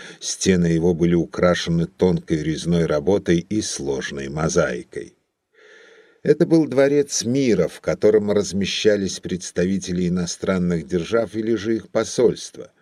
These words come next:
Министры же обитали в великолепных дворцах в районе, занимаемом знатью. Человек отыскал посольство Дузара. Как только он вошёл, служащий вопросительно посмотрел на того, кто пришёл сказать несколько слов министру,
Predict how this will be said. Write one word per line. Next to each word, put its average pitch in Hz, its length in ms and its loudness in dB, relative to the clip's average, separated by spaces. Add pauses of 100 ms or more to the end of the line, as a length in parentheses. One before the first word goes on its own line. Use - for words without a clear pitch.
(400)
Министры 82 600 0
же 78 140 -4
обитали 78 540 -4
в 71 80 -8
великолепных 76 840 -6
дворцах 76 640 -4
в 67 60 -16
районе, 76 560 -2
занимаемом 69 800 -4
знатью. - 680 -8 (340)
Человек 147 440 4
отыскал 139 400 -2
посольство 123 680 -2
Дузара. 95 800 0 (320)
Как - 200 -2
только 73 260 0
он 76 120 0
вошёл, 73 400 2
служащий 71 600 -6
вопросительно 76 680 -4
посмотрел 87 600 2
на 71 140 -6
того, 76 280 0
кто - 260 -2
пришёл - 440 -6
сказать - 560 -4
несколько 78 540 -6
слов 78 340 -4
министру, 98 580 -2